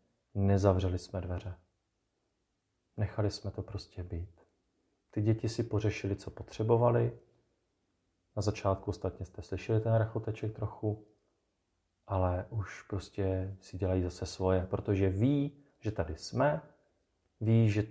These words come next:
že jsme tady pro ně, když budou potřebovat. Pes tady umístil tělo pod mojí židli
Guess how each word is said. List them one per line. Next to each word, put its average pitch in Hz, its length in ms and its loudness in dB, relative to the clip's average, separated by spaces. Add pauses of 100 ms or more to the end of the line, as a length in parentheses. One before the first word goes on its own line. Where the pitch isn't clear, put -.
že 101 180 -4
jsme - 200 -6
tady 85 240 -4
pro - 180 2
ně, 113 120 6
když 110 140 4
budou 92 220 0
potřebovat. 127 760 0 (760)
Pes 110 280 6
tady 107 200 6
umístil 110 500 6
tělo 101 540 8
pod 95 140 0
mojí 92 260 0
židli 131 480 2